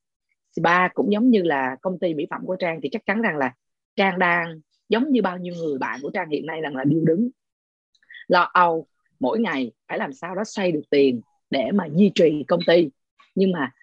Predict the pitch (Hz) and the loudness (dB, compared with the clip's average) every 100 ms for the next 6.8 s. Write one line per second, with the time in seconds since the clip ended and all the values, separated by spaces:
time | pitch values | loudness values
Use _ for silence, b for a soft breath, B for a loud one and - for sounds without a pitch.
0 | - 120 - 127 135 147 135 117 127 143 | -4 -2 2 4 4 4 0 0 0 0
1 | 185 165 165 208 262 170 - 110 202 247 | 0 0 0 0 0 -2 -2 -2 -4 -4
2 | - 196 262 269 277 _ _ _ _ _ | 0 2 4 2 0 _ _ _ _ _
3 | _ _ _ _ _ _ _ - 135 180 | _ _ _ _ _ _ _ -4 -2 -2
4 | 160 - 160 202 202 - 175 185 262 _ | -4 -6 -6 -6 -4 -4 -2 -2 -4 _
5 | _ - 151 139 175 175 - - 185 202 | _ -2 0 0 -2 -2 -6 -4 -4 -2
6 | 185 175 147 135 120 160 180 220 | -2 0 0 -2 -2 0 0 0